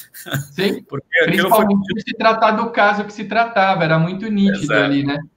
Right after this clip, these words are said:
Speaker 2: Então, eu, eu acho que o tabelião agiu com bastante parcimônia, foi muito prudente, tá de parabéns o colega de Brasília, viu? Ele, ele foi sábio.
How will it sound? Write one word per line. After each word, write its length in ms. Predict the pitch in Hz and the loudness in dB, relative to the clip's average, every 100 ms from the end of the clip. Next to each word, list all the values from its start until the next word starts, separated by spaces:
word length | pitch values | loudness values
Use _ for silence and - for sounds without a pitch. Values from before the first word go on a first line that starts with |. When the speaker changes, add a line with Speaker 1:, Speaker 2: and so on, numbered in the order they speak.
| _ 123 | _ -12
Speaker 2:
Então, 220 | 123 175 | -2 0
eu, 220 | 220 - - | 0 -2 0
eu 180 | 165 | 2
acho 280 | 170 190 185 | 2 0 -6
que 100 | - | -4
o 220 | 175 170 | -2 -2
tabelião 360 | 170 143 151 165 | -2 -4 -2 0
agiu 320 | 160 139 160 | 0 0 -4
com 360 | 160 151 139 127 | -4 -6 -4 -4
bastante 580 | 117 - 151 170 170 - | -4 -4 -4 -4 -6 -8
parcimônia, 600 | 131 - 110 117 151 147 | -8 -6 -4 -2 -2 -4
foi 180 | 147 135 | -4 -4
muito 500 | 127 165 170 151 143 | -2 -2 -4 -10 -10
prudente, 960 | 139 120 110 117 135 151 - 147 143 - _ _ | -6 -6 -2 0 2 0 -4 -6 -8 -10 _ _
tá 120 | - 113 | -4 -4
de 120 | - | -2
parabéns 540 | 135 156 127 123 120 | -2 0 0 0 -2
o 40 | 117 | -6
colega 340 | 107 104 107 | -2 -2 -2
de 100 | 101 | -4
Brasília, 480 | 101 107 90 82 78 | -6 -6 -6 -10 -10
viu? 300 | 87 104 110 101 | -12 -14 -12 -10
Ele, 420 | 95 104 101 92 | -10 -8 -12 -12
ele 120 | 101 | -18
foi 160 | 101 135 | -6 -4
sábio. 500 | - 95 92 78 | 0 0 0 -4